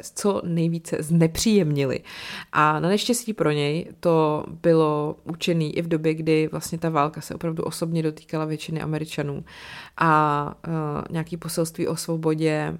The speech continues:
bylo velmi důležitý pro to, aby se vůbec ospravedlnili ty náklady na tu válku.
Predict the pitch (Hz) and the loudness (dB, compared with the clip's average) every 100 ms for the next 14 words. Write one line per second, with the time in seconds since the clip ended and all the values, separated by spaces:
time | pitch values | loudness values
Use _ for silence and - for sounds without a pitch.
0 | - 165 160 156 147 147 - - - 160 | -8 -2 0 2 0 -2 -6 -10 -4 -2
1 | 151 156 156 165 165 156 151 156 160 151 | -2 -2 0 2 0 -2 -6 -4 -4 -2
2 | 156 156 - 156 156 165 - 165 160 160 | -4 -4 -4 -4 -4 -6 -2 2 4 2
3 | 147 147 147 156 147 - 170 160 - 165 | 0 -4 -2 -2 -2 2 2 2 -2 -6
4 | 151 151 143 - - | -6 -4 -4 -6 -8